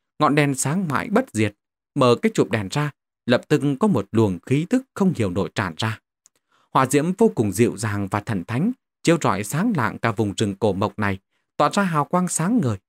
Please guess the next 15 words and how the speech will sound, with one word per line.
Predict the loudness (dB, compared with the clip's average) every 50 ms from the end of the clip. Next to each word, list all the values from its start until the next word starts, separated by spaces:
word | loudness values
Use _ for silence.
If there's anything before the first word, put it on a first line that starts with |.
| _ _ _ _ _ _ _ _ _ -2
Ngọn | -2 0 2
đèn | 2 2 2 2
này | 2 2 2 2 2
cũng | 2 0 0 0 -2
không | -2 -2 -2 -2 -4
quá | -4 -4 -4 -4
chói | -4 -4 -4 -2
mắt, | -2 -2 -4 -6 _ _ _ _ _ -2
nhưng | 0 2 4
hào | 4 4 4 4
quang | 4 2 2 2 2
tỏa | 0 -2 -2 -2 -4 -4
ra | -2 -2 -2
rất | 0 0 -2 -2 -2
xa, | -4 -4 -4 -4